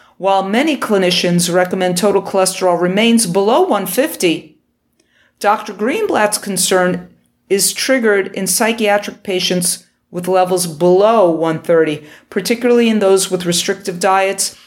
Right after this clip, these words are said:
or symptoms of irritability, a lack of impulse control, or reckless behavior. And in these patients,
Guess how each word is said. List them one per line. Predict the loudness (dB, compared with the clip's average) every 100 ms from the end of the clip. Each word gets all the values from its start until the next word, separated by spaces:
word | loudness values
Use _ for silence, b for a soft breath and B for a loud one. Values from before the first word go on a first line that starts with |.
| B
or | -4
symptoms | -2 -2 -2 -2 -2 -2
of |
irritability, | 0 0 0 2 4 4 4 -2 -6 B -4
a | 0
lack | 0 -2 -2
of | 0
impulse | 0 0 0 -2
control, | -4 -2 2 2 2
or | 0
reckless | 0 -2 -2 -4 -2 -4
behavior. | -8 -4 0 2 2 0 -2 -6 _ _ _ _ _ _ _ -16 -14
And | -14 -12
in | -4
these | 0 2 2 0
patients, | -2 -2 0 -2 -2 -2 -2 -4